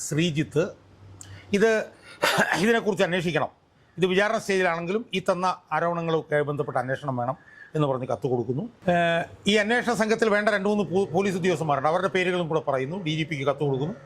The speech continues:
ഡി ജി പി അതിനെ തുടർന്ന് എ ഡി ജി പി ശ്രീജിത്തിനെ പ്രത്യേക അന്വേഷണ സംഘത്തിൻ്റെ തലവനായി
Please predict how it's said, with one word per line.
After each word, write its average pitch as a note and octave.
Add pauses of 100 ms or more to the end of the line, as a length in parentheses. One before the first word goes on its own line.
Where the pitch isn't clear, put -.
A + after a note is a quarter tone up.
(360)
ഡി A#3+
ജി C4
പി A3
അതിനെ F3+
തുടർന്ന് C#3 (1600)
എ - (100)
ഡി B3
ജി G#3+
പി G3
ശ്രീജിത്തിനെ F#3 (160)
പ്രത്യേക B3 (140)
അന്വേഷണ G3
സംഘത്തിൻ്റെ D#3+ (120)
തലവനായി D#3